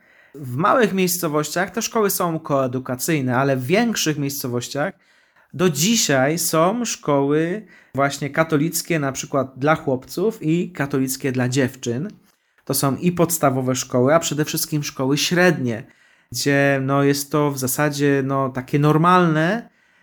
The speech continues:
że są, y, szkoły tylko dziewczęce i tylko dla chłopaków.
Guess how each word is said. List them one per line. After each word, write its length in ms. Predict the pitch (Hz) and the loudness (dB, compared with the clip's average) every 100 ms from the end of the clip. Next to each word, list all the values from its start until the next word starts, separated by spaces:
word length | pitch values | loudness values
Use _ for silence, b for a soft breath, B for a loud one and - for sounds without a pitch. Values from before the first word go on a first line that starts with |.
| b - | b -8
że 160 | 127 143 | -4 -2
są, 380 | 156 151 156 | 2 2 2
y, 480 | 151 139 139 143 139 | 2 2 2 2 2
szkoły 840 | 139 - 139 139 135 139 135 135 131 - | 0 -4 0 2 4 4 2 2 -2 0
tylko 300 | 202 196 160 | 2 4 4
dziewczęce 680 | 135 135 - 147 151 - 160 | 2 -2 0 -2 0 -2 -2
i 140 | 147 | -2
tylko 680 | 131 151 151 143 135 135 131 | -2 -2 -2 -2 0 0 -2
dla 160 | 131 135 | -2 -2
chłopaków. 720 | 127 143 131 - 180 254 - | 0 -2 -2 -2 -2 -4 -8